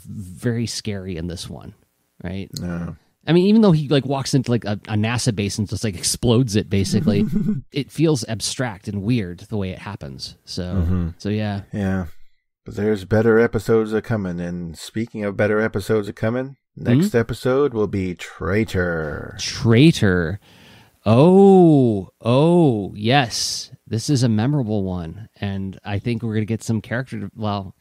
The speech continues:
Speaker 1: some more hints at character development <laughs> in the next episode. Cool. I look forward to that one.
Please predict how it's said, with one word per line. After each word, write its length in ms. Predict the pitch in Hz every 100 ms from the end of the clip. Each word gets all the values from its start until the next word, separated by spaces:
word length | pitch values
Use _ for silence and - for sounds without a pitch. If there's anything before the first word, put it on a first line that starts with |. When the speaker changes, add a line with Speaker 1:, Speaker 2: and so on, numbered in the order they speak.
| _
Speaker 1:
some 200 | - 123
more 180 | 110 120
hints 320 | - 139 -
at 100 | -
character 320 | 120 117 117
development 600 | 101 90 82 95 - - -
<laughs> 140 | - -
in 1500 | 285 254 - 226 156 - 160 104 104 90 233 233 214 120 127
the 80 | 123
next 280 | 110 107 117
episode. 480 | 98 104 110 92 -
Cool. 420 | - 226 127 -
I 100 | 117
look 160 | 143 -
forward 180 | 113
to 60 | 104
that 180 | 110 147
one. 280 | 98 92